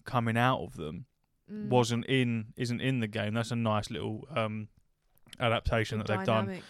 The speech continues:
Speaker 1: that
Speaker 2: thing,
Speaker 1: makes them
Speaker 2: yeah.
Speaker 1: a hell of a lot more creepy. Um, and yeah, I ju-, I, I liked the scene, but it was like, "Ugh," 'cause
Speaker 2: I
Speaker 1: she's just
Speaker 2: know.
Speaker 1: sitting there, just standing there,
Speaker 2: Well,
Speaker 1: letting
Speaker 2: her
Speaker 1: it happen.
Speaker 2: eyes, her
Speaker 1: Yeah.
Speaker 2: eyes. But then it's like, again, another,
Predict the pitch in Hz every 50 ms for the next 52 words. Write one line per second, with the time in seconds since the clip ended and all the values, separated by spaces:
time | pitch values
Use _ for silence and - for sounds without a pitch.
0 | - - 202 - 117 110 120 120 117 104 104 117 107 101 - 135 127 120 110 110
1 | 110 113 104 104 117 113 110 107 - - 123 120 120 117 - - - 78 - -
2 | - _ - - 110 113 110 110 110 110 110 110 - - 110 110 110 110 110 110
3 | 110 110 110 - - - - - - - - - - - _ _ _ _ _ -
4 | - 127 127 120 113 110 110 110 - 123 - - 120 117 117 - - _ _ _
5 | _ - - - - - - - - - 123 120 120 131 127 135 - - - 123
6 | 110 - - 117 113 110 107 104 113 90 113 95 95 117 117 113 107 113 107 107
7 | - - _ _ - - 233 226 220 202 160 - - 123 214 214 220 233 240 233
8 | 220 208 185 143 - 123 117 117 113 113 117 - 123 117 - - - 135 120 120
9 | 117 110 107 107 107 117 123 117 - - 110 - 113 123 123 - 233 240 240 233
10 | 220 202 196 196 - - - 240 240 240 226 220 214 208 - - - - - -
11 | - 233 262 269 262 - - 262 240 226 - - - _ _ _ 233 214 - -
12 | 277 285 285 240 220 220 247 269 262 254 214 202